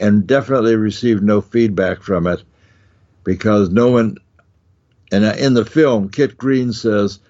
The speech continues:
"You didn't, you didn't get any feedback because nobody knew anything about the spheres until two years later." So it's a very secure experiment. But the Aviation Week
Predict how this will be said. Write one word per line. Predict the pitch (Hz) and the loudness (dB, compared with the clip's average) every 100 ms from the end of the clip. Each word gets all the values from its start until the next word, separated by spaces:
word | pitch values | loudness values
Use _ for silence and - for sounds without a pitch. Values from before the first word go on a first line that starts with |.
| _ _ _ | _ _ _
"You | 95 113 | -2 2
didn't, | 131 135 123 113 - _ | 2 2 0 -4 -6 _
you | 120 120 | -2 0
didn't | 123 | 2
get | 127 131 | 4 4
any | 120 117 | 2 0
feedback | - 175 165 123 113 110 - | 2 4 4 4 2 0 -4
because | 117 117 110 | -6 -2 -2
nobody | 113 135 131 123 117 | 2 2 2 0 0
knew | 135 143 | 2 2
anything | 127 107 113 | 0 -2 -2
about | 110 107 101 | 0 0 0
the | 104 | -2
spheres | 101 - 117 110 107 101 - _ _ | -8 -2 2 4 2 -2 -14 _ _
until | 95 104 120 110 | -4 0 0 0
two | - 131 | 0 2
years | 113 107 110 | 2 2 2
later." | 135 120 80 - - _ _ _ _ | 0 0 -2 -8 -20 _ _ _ _
So | - 101 | -6 -2
it's | 107 | 2
a | |
very | 123 127 | 2 2
secure | - 113 - 135 127 | -2 -8 -6 -2 0
experiment. | 107 - - 123 110 92 90 71 _ _ _ _ _ | -2 -6 -2 0 0 -4 -6 -12 _ _ _ _ _
But | 98 | -2
the | 107 120 131 | 2 4 2
Aviation | 123 123 127 - 110 101 | 2 2 2 0 -2 0
Week | 101 98 - | 0 -2 -12